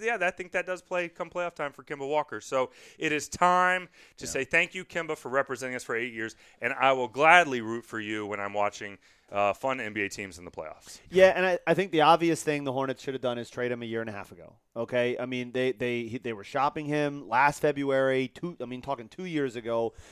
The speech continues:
Speaker 2: uh, before Mitch Kupchak even took over as the G M. Not a coincidence Rich Cho was fired a week after the deadline, by the way. But, um, there was just, there were trades to be had. He was valuable at that point. They didn't make the trade.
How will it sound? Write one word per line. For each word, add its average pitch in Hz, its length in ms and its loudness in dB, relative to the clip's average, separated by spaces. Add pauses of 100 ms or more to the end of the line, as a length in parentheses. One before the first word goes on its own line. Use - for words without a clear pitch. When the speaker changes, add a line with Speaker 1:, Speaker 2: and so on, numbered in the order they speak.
(200)
Speaker 2:
uh, 123 160 4
before 147 560 4
Mitch 139 220 -2
Kupchak 160 320 2
even 131 180 -6
took 123 160 -12
over 139 220 2
as 127 100 -4
the 143 60 -8
G 135 180 -4
M. 139 240 -2 (400)
Not 117 320 -8
a 165 40 -8
coincidence 151 500 -12
Rich 147 160 -12
Cho 139 140 -2
was 131 100 -8
fired 131 280 0
a 120 60 -4
week 120 160 -4
after 120 240 -2
the 110 60 -8
deadline, 98 420 -6
by 120 180 -2
the 117 100 -4
way. 92 340 -6
But, 131 260 8
um, 131 280 4 (360)
there 160 160 6
was 160 160 0
just, 151 160 -4
there 156 100 0
were 147 60 0
trades 170 320 0
to 165 60 -6
be 151 140 0
had. 131 320 6
He 127 200 -6
was 131 300 -4
valuable 143 500 2
at 135 80 0
that 135 200 4
point. 127 380 -6 (140)
They - 80 -6
didn't 131 160 0
make 123 160 -2
the 117 80 -12
trade. 101 380 -10